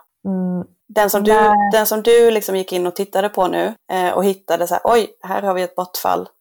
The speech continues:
Speaker 2: eh, av åttio procent av användare inom sju dagar.
Speaker 1: Nej, alltså det är, det är ju jag som har tagit fram, eh, sammanställt informationen på det här sättet. De har själva inte sammanställt informationen på det här sättet.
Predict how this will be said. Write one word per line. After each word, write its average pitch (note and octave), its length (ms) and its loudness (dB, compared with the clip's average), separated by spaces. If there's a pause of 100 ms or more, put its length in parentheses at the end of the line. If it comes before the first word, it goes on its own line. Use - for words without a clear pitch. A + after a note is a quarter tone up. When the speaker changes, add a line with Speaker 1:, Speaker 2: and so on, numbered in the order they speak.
(180)
Speaker 2:
eh, F3 360 -4 (380)
av F#3 100 2
åttio F#3+ 280 0
procent E3+ 380 -2
av E3+ 80 -2
användare F3+ 640 -2 (540)
inom F3 280 -2
sju F3 180 -2
dagar. E3+ 360 -4 (100)
Speaker 1:
Nej, G3+ 460 2
alltså G3+ 260 0
det G3 260 -2
är, F3+ 420 0 (480)
det G#3 80 0
är G#3 40 2
ju F#3+ 120 2
jag F#3 220 2
som F#3+ 120 -8
har F#3 60 -6
tagit F3+ 300 -6
fram, F#3 340 0 (440)
eh, F#3 120 2
sammanställt F#3 960 -2 (360)
informationen F#3 640 -2
på F3 80 -4
det F3 60 0
här E3+ 140 2
sättet. - 400 -6 (160)
De F#3+ 140 -2
har F#3 60 0
själva F3+ 340 -4
inte F3 260 -8
sammanställt F3 840 -10
informationen F#3 600 -4
på - 80 -14
det F#3 60 -4
här E3+ 80 -2
sättet. - 300 -8